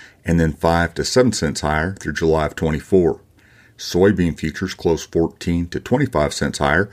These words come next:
through August of twenty-three, and then mostly one to three cents higher. Feeder cattle futures closed an average of a dollar and six cents lower through the front half of the board, and then unchanged to an average of seventeen cents higher.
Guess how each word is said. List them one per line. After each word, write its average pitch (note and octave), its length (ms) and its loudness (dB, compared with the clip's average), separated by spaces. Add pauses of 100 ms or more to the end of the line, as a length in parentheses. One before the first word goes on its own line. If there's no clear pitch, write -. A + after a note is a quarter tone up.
(240)
through - 260 0
August E2 420 0
of - 80 -4
twenty-three, F2+ 760 2 (320)
and D#2+ 160 0
then D#2+ 80 0
mostly E2 360 -2
one D#2 380 -2
to G2 140 0
three G#2 200 4
cents D#2 300 -2
higher. C#2+ 320 -2 (800)
Feeder E2+ 420 0
cattle E2 300 2
futures - 440 -6
closed E2 340 0
an D2 140 -2
average E2 360 0
of D2+ 60 -4
a D2+ 80 -2
dollar D#2+ 300 4
and D2+ 100 -2
six - 300 -2
cents D#2 260 -2
lower D#2 260 2 (320)
through D#2+ 200 2
the C2+ 100 0
front B2+ 300 0
half C#2+ 240 -2
of D2 60 -8
the C#2+ 60 0
board, E2+ 360 2 (340)
and D#2+ 240 0
then E2+ 220 2
unchanged F2 760 2
to E2+ 120 -2
an D#2 160 0
average D#2 480 0
of - 120 -6
seventeen D#2+ 460 0
cents D#2+ 300 -4
higher. E2 420 0